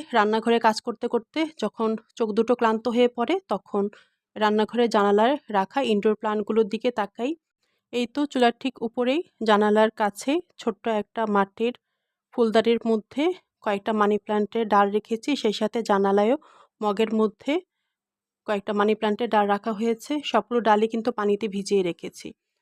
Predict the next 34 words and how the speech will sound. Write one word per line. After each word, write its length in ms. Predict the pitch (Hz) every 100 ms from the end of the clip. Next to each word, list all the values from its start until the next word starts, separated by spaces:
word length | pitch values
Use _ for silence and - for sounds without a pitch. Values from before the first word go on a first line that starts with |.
| _ -
আর 60 | 220
এই 120 | 226
যে 80 | 226
দেখুন 400 | 240 233 - 269 311 320 _
রুই 160 | - 220
মাছ 200 | 214 220 -
দিয়ে 160 | - 262 294
ঢ্যাঁড়স 260 | 208 196
তরকারিটাও 480 | - 208 214 208 220
কিন্তু 220 | 214 220 247
রান্না 240 | 220 214
হয়ে 200 | 214 220 226
গেছে। 240 | 220 -
এখন 220 | 269 190 208
চুলাটা 340 | 208 208 208 226
অফ 100 | 208 -
করে 180 | 247 240
নেব। 220 | 233 208 262 311 _ _ _ _
ঢ্যাঁড়স 200 | - 226
তরকারিটা 440 | - 240 240 240 262
রান্না 240 | 240 233
করেছি 340 | 233 240 240 -
আগামীকালকের 640 | 247 220 220 220 226 240 233
জন্য, 280 | 233 214 240 302
যেহেতু 380 | 214 202 202 - 208 185
আগামীকাল 380 | 196 196 202 208
সকালবেলা 500 | 214 208 202 208 208
আবার 220 | 190 208 220 _ _ _ -
মাইসা 220 | 226 220 220
মানহার 260 | 220 226
বাবাকে 340 | 220 214 214 233
অফিসে 360 | 208 226 220 247
ছুটতে 340 | - 247 254
হবে, 300 | 226 240 240